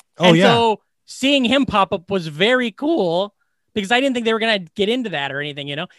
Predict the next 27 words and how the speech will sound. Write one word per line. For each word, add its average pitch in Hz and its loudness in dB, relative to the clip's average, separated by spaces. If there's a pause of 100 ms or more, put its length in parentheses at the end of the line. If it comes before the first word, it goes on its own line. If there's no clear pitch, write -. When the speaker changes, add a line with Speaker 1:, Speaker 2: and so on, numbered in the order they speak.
(140)
Speaker 2:
And 190 0
he's, 190 -2
he's 208 -2
basically 208 -2
the 175 -2
black, 180 0 (120)
uh, 151 -2 (220)
Captain 185 -4
America, 165 -4 (200)
who 277 2
in 247 0
the 233 -2
comics 262 -6
was 175 -6
Speaker 1:
Yeah. 120 -2
Speaker 2:
prior 208 0
to 160 -8
Steve, 143 -16 (340)
but 175 -2
apparently 196 -2
in 175 -4
this 196 -6
universe, 160 -6
he 160 -8
came 165 -4 (300)
right 160 0
after 220 -4